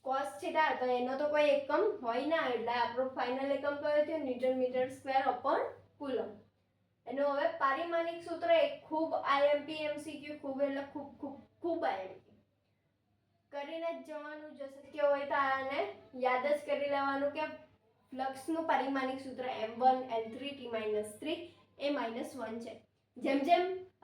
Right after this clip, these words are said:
અ, કરતા જશો તેમ તેમ યાદ થઈ જશે. અત્યારે ગોખવાની જરૂર નથી, પણ સમય જતાં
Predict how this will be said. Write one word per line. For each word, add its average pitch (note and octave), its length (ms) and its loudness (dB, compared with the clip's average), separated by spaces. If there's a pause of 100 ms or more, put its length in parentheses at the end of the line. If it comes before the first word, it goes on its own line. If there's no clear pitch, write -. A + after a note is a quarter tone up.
(280)
અ, C4+ 260 2
કરતા D4+ 320 4
જશો D4+ 340 2
તેમ C4 220 -2
તેમ C#4+ 200 0
યાદ B3+ 280 0
થઈ C#4 120 0
જશે. C#4 280 0
અત્યારે B3+ 400 -2
ગોખવાની C4 500 -2
જરૂર C4+ 380 -2
નથી, D#4 520 -6 (920)
પણ C#4+ 160 -10 (540)
સમય D4+ 300 -6
જતાં F4 460 -8